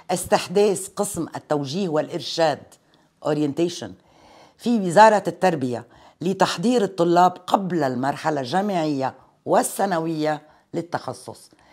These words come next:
يعني أنا ما بدي أوصل على البروفي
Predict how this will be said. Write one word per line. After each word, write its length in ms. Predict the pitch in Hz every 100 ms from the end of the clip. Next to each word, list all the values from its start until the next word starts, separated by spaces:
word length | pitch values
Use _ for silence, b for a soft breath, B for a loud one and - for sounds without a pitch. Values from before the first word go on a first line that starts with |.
| b b -
يعني 260 | 143 143
أنا 120 | 185 196
ما 100 | 254
بدي 220 | 233 254
أوصل 360 | 202 247 196
على 340 | 160 151 151 143
البروفي 580 | 139 170 160 196 180